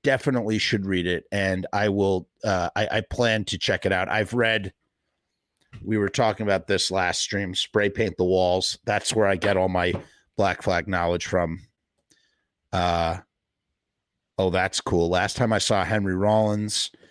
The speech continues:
was at the Stooges show on the side stage, rocking out. So great.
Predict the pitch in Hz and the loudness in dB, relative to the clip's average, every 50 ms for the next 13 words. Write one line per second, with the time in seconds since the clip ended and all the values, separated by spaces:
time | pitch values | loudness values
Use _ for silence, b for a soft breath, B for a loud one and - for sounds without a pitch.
0 | b b b b b b - - 95 107 95 87 78 - - - 127 127 120 110 | b b b b b b -6 -2 0 0 0 0 0 -2 -2 2 2 2 2 0
1 | 120 117 - - - - 120 113 113 110 110 110 110 110 113 - 101 98 92 92 | -2 -2 0 0 2 2 4 4 4 4 4 4 4 2 2 2 0 -2 -2 0
2 | 92 90 87 85 82 - - - 113 98 98 101 90 - - 101 98 92 90 - | -2 -2 -2 -2 -4 -4 -2 0 0 0 0 0 -4 -4 -2 0 0 0 0 0
3 | 95 90 92 95 90 - 90 92 90 87 82 - _ - - - - - 107 95 | -2 0 0 0 -2 -2 -4 -2 -2 -2 -4 -6 _ -8 -4 -2 0 2 2 2
4 | 87 90 92 90 82 76 | 2 2 0 0 0 -4